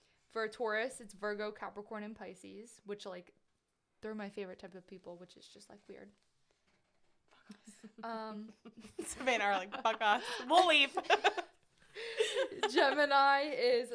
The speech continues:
Speaker 1: Libra, Aquarius, and Aries.
Speaker 2: Mm-hmm. So me and DeConti and Andrea all chilling. You're just like, "I guess I'll be here if I
Speaker 1: Yeah,
Speaker 2: have to."
Speaker 1: I'm like, "Fuck, I hate these people." <laughs>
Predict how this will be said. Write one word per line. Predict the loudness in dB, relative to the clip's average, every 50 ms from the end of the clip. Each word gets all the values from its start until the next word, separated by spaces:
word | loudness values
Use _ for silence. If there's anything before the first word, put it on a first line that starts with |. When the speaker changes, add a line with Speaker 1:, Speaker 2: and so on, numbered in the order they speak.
| -8 -8 -8
Speaker 1:
Libra, | -8 -8 -6 -4 -2 -2 0 0 -2
Aquarius, | -2 -4 -6 -6 -6 -4 -4 -4 -6 -8 -10 -12
and | -16 -14
Aries. | -12 -12 -10 -10 -10 -10 -12 -12 -12
Speaker 2:
Mm-hmm. | -12 -12 -12 -12 -14 -14 -16 -16 -16
So | -8 -6 -4 -2
me | 0 -2 -2
and | -2 -4
DeConti | -4 -2 0 0 0 0 -2 -4 -6 -6 -6 -6
and | -6 -6
Andrea | -4 -4 -4 -6 -4 -2 0 0
all | 2 2 0 0
chilling. | -2 -4 -6 -4 -4 -4 -6 -6
You're | -8 -10 -8
just | -8 -10 -6 -4
like, | -2 -2 -2 -4 -8 -14 -20 _ _ _ _ _ _ _ _ _ _ _ _ -20 -16 _ -4
"I | -4 -4
guess | -2 -2 -2 -2 0 0 -2
I'll | -2 -2
be | -4 -8 -10
here | -8 -6 -6 -6 -4
if | -2 0
I | 2
Speaker 1:
Yeah, | 2 4 6 6 4 4 2
Speaker 2:
have | 2 2
to." | 2
Speaker 1:
I'm | 2
like, | 2 2 0 0 0 -2 -4 -12 -20 _ -20 -20 -20 -20 -20 -20 -20
"Fuck, | -20 -18 -18 -18 -16 -14 -14
I | -14 -12
hate | -12 -12 -12 -12
these | -14 -18 -18
people." | -18 -18 -18 -18 -20 -20 -20 _ _ -6
<laughs> | -6 -6 -4 -4 -4 -4 -4 -4 -6 -6 -6 -6 -6 -6 -8 -10 -10 -12 -16 -18 -14